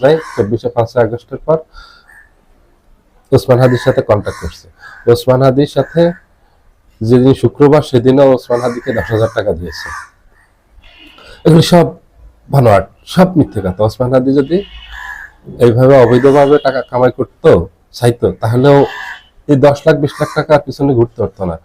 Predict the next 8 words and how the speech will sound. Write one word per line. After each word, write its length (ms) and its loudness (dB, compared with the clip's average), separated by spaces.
চব্বিশে 380 0
পাঁচই 300 -2
আগস্টের 420 -2
পর 160 4
ও 100 2
শত 260 -2
শত 280 -4
কোটি 220 -8